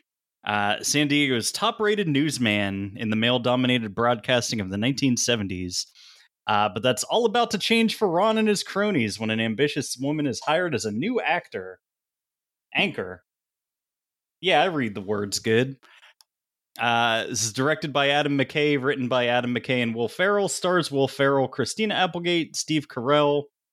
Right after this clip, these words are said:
uh, Paul Rudd, David Koechner,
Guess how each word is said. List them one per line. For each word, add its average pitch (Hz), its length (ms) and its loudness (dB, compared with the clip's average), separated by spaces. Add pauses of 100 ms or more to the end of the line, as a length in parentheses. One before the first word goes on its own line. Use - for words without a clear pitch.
(440)
uh, 101 1300 -2
Paul 120 240 -4
Rudd, 120 640 2 (640)
David 110 340 0
Koechner, 131 720 0